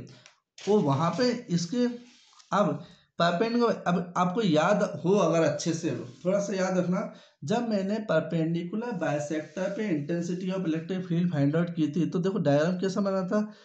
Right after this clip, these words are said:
यहाँ पे एक dipole था, minus क्यू चार्ज plus क्यू चार्ज था और उसकी इंटेंसिटी of electric field इधर मिली थी,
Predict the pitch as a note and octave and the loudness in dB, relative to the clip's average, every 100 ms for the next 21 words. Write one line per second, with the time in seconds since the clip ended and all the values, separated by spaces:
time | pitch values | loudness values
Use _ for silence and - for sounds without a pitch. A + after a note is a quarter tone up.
0 | - _ C#3 D3+ F#3 F3+ C#3+ D3 D3+ F3 | -20 _ 0 0 0 0 4 4 2 0
1 | F3 F#3 E3+ D#3+ D#3+ E3+ E3+ E3 E3 E3 | 0 2 4 4 2 2 0 0 0 0
2 | E3+ E3 - F3 F3+ E3+ E3+ F3 E3 E3 | -2 -2 -2 0 2 2 2 2 2 0
3 | - - - F3 A#3+ - C#3+ - B3 G3 | -6 -12 0 2 2 2 -2 0 2 2
4 | F#3 F#3 F#3+ G3 F#3 F#3+ G#3 G3+ D3+ B2+ | 2 0 0 0 0 -2 -2 0 2 4
5 | C#3 C3+ A#2+ G#2 A2+ G#2+ | 4 4 2 -2 -6 -8